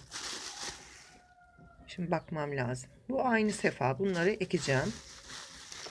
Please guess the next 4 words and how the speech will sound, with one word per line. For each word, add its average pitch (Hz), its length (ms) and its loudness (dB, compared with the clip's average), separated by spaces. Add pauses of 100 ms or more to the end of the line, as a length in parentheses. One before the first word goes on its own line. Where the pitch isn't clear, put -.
(4000)
Bundan 190 360 4
da 151 60 4
yağ 127 320 6
yapılıyor. 131 680 0